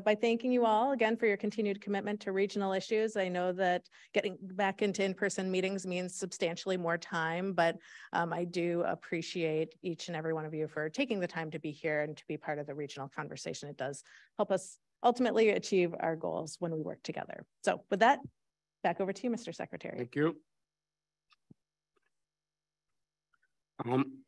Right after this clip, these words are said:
Speaker 2: <clears throat> excuse me. Uh, I would like to move on, uh, over to item four, uh, point oh two, which is the cema board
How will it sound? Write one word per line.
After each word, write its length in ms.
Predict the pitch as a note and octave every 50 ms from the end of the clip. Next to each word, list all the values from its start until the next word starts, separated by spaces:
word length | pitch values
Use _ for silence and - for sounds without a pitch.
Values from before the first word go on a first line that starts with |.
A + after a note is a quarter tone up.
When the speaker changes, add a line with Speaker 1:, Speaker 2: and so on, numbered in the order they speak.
| - - _ -
Speaker 2:
<clears throat> 0 | - B2 - C#3 B2 - - -
excuse 360 | - - - - - A#2 G2+
me. 120 | G2+ G#2+ G2+ - - - - _ _ _ _ _ _ _ _ _ _ _ _ _ _ _ _ _ _ _
Uh, 60 | B2 A#2+
I 220 | A#2 A#2 A#2 A2+
would 120 | A2+ A2+
like 200 | A2+ C3 C#3 C#3
to 100 | - D#3+
move 240 | D3 C#3+ C#3+ C#3 B2+
on, 340 | C3+ C3+ C3 B2+ C3 C3 - - - -
uh, 280 | C3 B2 A#2+ A#2 A2+ -
over 320 | C#3+ C#3 C#3 C3+ C3 B2+ B2+
to 260 | - C3 A#2 A2 A2 -
item 320 | B2+ B2 A#2+ A#2+ A#2 G#2+
four, 360 | A2 - A#2+ A#2 A2+ A#2+ B2 - - _ _ _ _ _ _ -
uh, 360 | A2+ G#2+ G2+ G2+ G2+ G2 F#2+ G2 - - _ _
point 200 | - A2+ G#2 G#2+
oh 140 | A2 A2 G2+
two, 680 | - - - F3 D#3+ D#3 D#3 D3+ C#3+ C#3 C#3 C3+ - - _ _ _ _ _
which 300 | - A#2+ A#2 A#2 - -
is 200 | A#2 A2 A2 G#2+ G#2 G#2
the 80 | G#2+
cema 440 | - - - - B2 A#2+ A#2 A2+ G2+
board 360 | G2 A2 A2 G#2+ G#2+ A2 -